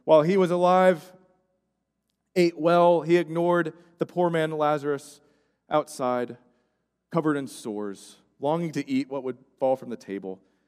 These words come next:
Even the dogs are coming and licking Lazarus' sores. And yet, when they die, Lazarus is carried to be with Abraham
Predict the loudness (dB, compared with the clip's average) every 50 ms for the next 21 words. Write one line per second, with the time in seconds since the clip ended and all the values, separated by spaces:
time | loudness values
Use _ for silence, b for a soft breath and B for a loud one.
0 | _ -2 -2 0 0 -2 -4 -4 0 0 2 2 2 0 -4 -8 -12 -10 -8 -8
1 | -8 -8 -8 -10 -10 -8 -8 -8 -8 -10 -14 -14 -14 -20 -20 _ _ _ _ _
2 | _ _ _ _ _ _ _ _ _ _ _ -12 -12 -10 -10 -10 -12 -14 -16 -18
3 | -20 -20 -20 -20 -20 -18 -18 -20 -20 -20 _ _ _ _ _ _ _ _ _ _
4 | _ _ _ 2 2 4 6 6 6 6 4 2 0 0 2 2 2 2 0 0
5 | 0 0 0 -2 -2 -6 -8 -14 _ _ _ _ _ _ _ _ _ _ _ _
6 | _ _ _ _ _ _ _ _ _ _ _ _ _ _ _ _ _ _ _ _
7 | _ _ _ _ -2 0 2 2 2 0 -2 -4 -4 -6 -8 -12 -10 -6 -2 -2
8 | 0 -2 -2 -6 -8 -8 -4 -4 -4 -4 -4 -6 -6 -6 -6 -6 -6 -4 -6 -8
9 | -10 -12 -14 -18 -18 -20